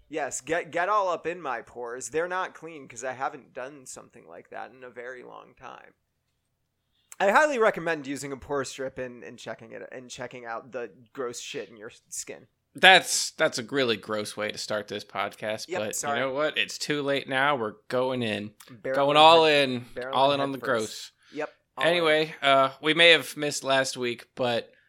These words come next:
Speaker 2: um, like, I, I feel like we didn't really miss anything.
Speaker 1: Nothing happened. Yeah.
Speaker 2: 'Cause this is, this is, like, who cares? Nothing, nothing's going on. It's dearth of the off season.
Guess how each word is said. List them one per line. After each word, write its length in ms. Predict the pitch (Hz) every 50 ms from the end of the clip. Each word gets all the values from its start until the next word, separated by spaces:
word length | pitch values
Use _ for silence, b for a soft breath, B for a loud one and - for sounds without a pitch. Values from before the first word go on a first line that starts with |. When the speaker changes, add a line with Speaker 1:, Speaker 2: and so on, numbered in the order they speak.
| b b b _ _ -
Speaker 2:
um, 460 | - 117 117 117 113 107 107 104 92 _ _ _ _ _ _ _ _ _ _ _ _ _ _ _ _ _ _ _ -
like, 220 | 120 127 117 - -
I, 180 | 107 120 123 123 -
I 60 | 131
feel 180 | 123 - 127 123
like 120 | 123 -
we 80 | 127 123
didn't 140 | 120 - 120
really 180 | 123 113 110
miss 240 | 107 110 110 - -
anything. 500 | 104 104 101 101 - 101 101 101 104 135
Speaker 1:
Nothing 260 | 165 170 - - 143
happened. 520 | 123 127 113 113 113 - 113 - - _ _ _ _ _ _ _ _
Yeah. 280 | 147 139 131 123 117 113 -
Speaker 2:
'Cause 580 | - - 113 104 104 101 101 101 - - - - _ _ _ _ _ _ _ -
this 240 | 117 117 113 - -
is, 480 | 117 110 104 104 104 - - - - _ _ _ _ _ _ _ _ _ _ _ _ _
this 200 | - 127 123 -
is, 300 | 127 120 107 - - - -
like, 400 | - 117 113 113 107 98 - - - - - _ _ _ _ _ _ _ _ -
who 100 | - 117
cares? 720 | 104 - - 110 107 107 107 107 101 95 - - - - _ _ -
Nothing, 520 | - 123 117 110 - 127 117 110 107 101 - _ _ -
nothing's 440 | - 131 127 123 - 147 127 113 -
going 280 | - 123 117 117 113
on. 360 | 113 110 110 107 110 110 113 117
It's 280 | 123 127 127 - - - 123 - _ _ -
dearth 280 | - 156 156 147 -
of 100 | 160 135
the 120 | 131 139 131
off 180 | 131 127 131 -
season. 480 | - - 113 110 107 110 117 123 123